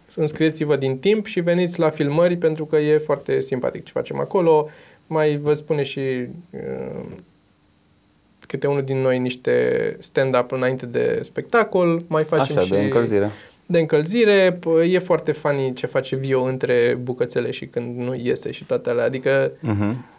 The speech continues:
Speaker 1: ce ajunge pe, pe T V e doar partea care e fără greșelile funny și fără
Speaker 2: <laughs>
Speaker 1: care era mai funny. Plus interviu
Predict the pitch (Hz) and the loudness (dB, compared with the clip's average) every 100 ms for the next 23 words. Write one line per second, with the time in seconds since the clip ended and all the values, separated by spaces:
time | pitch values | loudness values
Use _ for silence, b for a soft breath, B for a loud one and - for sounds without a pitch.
0 | - 160 151 160 156 151 139 135 127 127 | 0 2 4 2 2 4 4 6 4 0
1 | 127 _ 175 131 135 143 165 156 156 151 | -6 _ -2 0 0 4 4 8 8 8
2 | 147 147 147 151 147 143 143 139 139 139 | 8 4 2 2 2 0 2 2 2 2
3 | 139 131 123 123 127 - 123 117 113 120 | 2 4 4 2 -2 0 -2 -2 -4 -4
4 | 120 - - - - - - 131 90 B | -4 -8 -4 -2 -2 -2 0 -2 -2 B
5 | B B B B B B _ _ _ _ | B B B B B B _ _ _ _
6 | - 131 123 117 127 120 - 104 131 - | -4 0 2 0 0 -2 -2 -4 -4 -8
7 | B - 180 190 175 170 151 190 139 127 | B -2 0 0 2 2 2 2 2 0
8 | 147 | -2